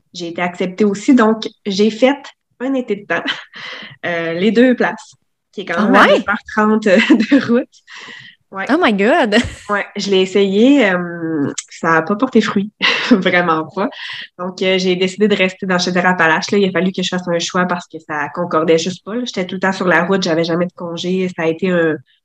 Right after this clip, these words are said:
Speaker 1: un été très, euh, rock'n'roll. Puis, euh, c'est ça. J'aimais mieux, euh, prioriser, euh, Chaudière-Appalaches. J'étais plus à l'aise dans la compagnie,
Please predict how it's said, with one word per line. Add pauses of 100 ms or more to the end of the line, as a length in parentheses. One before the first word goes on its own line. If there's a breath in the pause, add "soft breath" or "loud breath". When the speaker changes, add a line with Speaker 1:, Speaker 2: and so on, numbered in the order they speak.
Speaker 1:
un
été
très,
euh,
rock'n'roll. (840 loud breath)
Puis,
euh,
c'est
ça. (260)
J'aimais
mieux,
euh,
prioriser,
euh,
Chaudière-Appalaches.
J'étais
plus
à
l'aise
dans
la
compagnie,